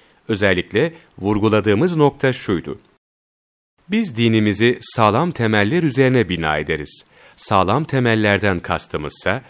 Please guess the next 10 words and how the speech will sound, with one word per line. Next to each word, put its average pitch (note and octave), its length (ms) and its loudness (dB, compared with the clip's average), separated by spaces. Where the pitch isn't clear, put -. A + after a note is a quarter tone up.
sahih C#3+ 540 -4
olan B2+ 320 2
rivayetleri F#2 880 0
doğru G#2 320 2
bir D3+ 160 -2
fehmle, F#2+ 580 -4
yani G2+ 440 0
selefin C#3 640 0
anlayışıyla G2+ 760 -2
anlamaktır. D#2+ 720 -6